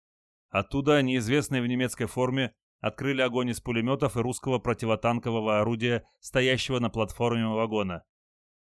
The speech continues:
Несколько снарядов попало в паровоз эшелона с боеприпасами. Солдаты, что были на перроне, открыли ответный огонь. Затем поезд взорвался. Один из снарядов попал в вагон с боеприпасами,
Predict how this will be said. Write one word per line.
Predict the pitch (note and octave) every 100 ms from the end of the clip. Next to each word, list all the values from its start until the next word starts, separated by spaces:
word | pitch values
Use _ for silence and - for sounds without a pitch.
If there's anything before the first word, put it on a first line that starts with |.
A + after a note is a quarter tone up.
| _ _ _ _ -
Несколько | A#2 C3 C#3+ - A#2
снарядов | B2 A#2 C3 C#3 - _ _ _ _ _ _ -
попало | A2 A2 B2 C3
в | -
паровоз | A#2 A#2+ A#2+
эшелона | G2+ A2 A2+ B2 G#2+
с |
боеприпасами. | A2 A2+ A#2+ G#2+ F#2+ - E2+ D#2 _ _ _ _ _ _ _ _ _ _
Солдаты, | - G#2+ B2 D#3 C#3+
что | -
были | B2+ B2+
на | B2
перроне, | A2+ B2 C#3+ D3+ C#3+ - _ _
открыли | - C3 D#3+ D#3+ D#3
ответный | A#2+ B2+ B2+ A#2+
огонь. | A2 G2+ D#2 _ _ _ _ _ -
Затем | F#2+ A2 C#3 C#3+
поезд | A#2 A#2 A2 -
взорвался. | - F#2 A2+ A2 F2+ - D#2+ - _ _ _ _ _ _ _
Один | - G2+ C#3+
из | D3+
снарядов | - C3+ D3+ D3 -
попал | A#2+ C3 C#3
в | A#2
вагон | A2 A#2
с | G#2+
боеприпасами, | G#2+ G#2 A2 G#2 G2 - F2 D#2+